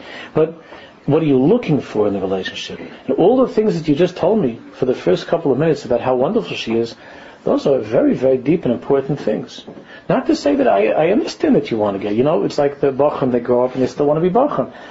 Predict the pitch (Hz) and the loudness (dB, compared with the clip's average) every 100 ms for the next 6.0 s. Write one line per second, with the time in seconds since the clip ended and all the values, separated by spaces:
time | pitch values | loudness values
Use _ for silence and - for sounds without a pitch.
0 | - - 185 170 175 175 165 147 143 117 | -16 -4 0 2 2 0 0 0 0 2
1 | 110 135 139 - 165 160 175 180 214 233 | 2 2 0 -2 0 0 2 2 2 0
2 | 247 226 - - - 254 247 254 - - | -2 -6 -14 -18 -6 -2 0 0 -4 -18
3 | - - - - - - - - - 196 | -18 -20 -20 -20 -20 -20 -20 -20 -14 -4
4 | 190 170 196 190 175 196 190 165 160 131 | 0 0 -2 -4 -4 -2 0 0 -2 -2
5 | 131 220 311 110 95 - - - - - | -2 0 0 0 -6 -4 -6 -6 -10 -12